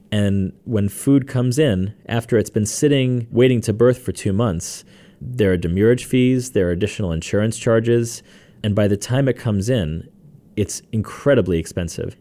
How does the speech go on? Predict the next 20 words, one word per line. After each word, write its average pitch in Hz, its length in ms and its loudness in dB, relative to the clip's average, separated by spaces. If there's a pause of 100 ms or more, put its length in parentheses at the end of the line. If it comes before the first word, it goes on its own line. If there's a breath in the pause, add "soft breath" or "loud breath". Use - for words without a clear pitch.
(120)
Now, 113 100 0
you 110 120 4
add 156 220 2
to 127 100 2
that, 90 220 2
it's - 120 -8
not 131 200 0
just 113 200 0
food 165 320 2
that's 101 160 -6
struggling 92 320 0
to 85 60 -4
get 85 160 -2
in, 80 120 -4
but - 100 -8
fuel 135 300 2
also, - 460 -2 (140)
right? 98 200 2
And 95 140 -2
so 98 400 2